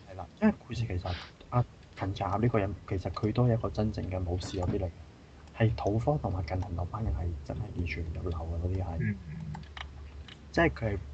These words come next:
Speaker 1: 係，誒，為咗叫佢出名，咁我唯有做醜人咯。反正我都就嚟死㗎啦，我都有絕症咁樣。
Speaker 2: 嗯。咦，咁即係，係幫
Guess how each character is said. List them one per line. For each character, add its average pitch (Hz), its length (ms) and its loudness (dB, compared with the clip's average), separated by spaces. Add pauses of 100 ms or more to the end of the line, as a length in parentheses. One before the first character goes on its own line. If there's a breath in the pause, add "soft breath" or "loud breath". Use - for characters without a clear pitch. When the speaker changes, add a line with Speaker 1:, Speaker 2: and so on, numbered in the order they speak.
(340)
Speaker 1:
係， 98 240 0
誒， 95 40 -2 (120)
為 101 140 4
咗 101 40 -2 (160)
叫 104 140 0
佢 95 180 -4 (120)
出 - 160 -6
名， 95 280 -4
咁 113 220 2
我 104 80 -2
唯 90 160 -2
有 90 100 -2
做 95 160 -6
醜 98 220 -2
人 95 160 -6
咯。 98 160 0 (320 soft breath)
反 - 180 2
正 131 140 6
我 95 140 0
都 113 120 4 (220)
就 95 140 2
嚟 85 280 0
死 - 200 -10
㗎 98 240 -2
啦， 92 100 2
我 87 140 -2
都 101 120 -4
有 92 140 -2
絕 - 240 -8
症 87 100 -10 (160)
咁 - 60 -2
樣。 104 240 4
Speaker 2:
嗯。 - 200 0 (1160)
咦， 117 140 6
咁 143 120 12
即 147 80 12
係， 113 280 10 (260)
係 120 180 8
幫 147 160 12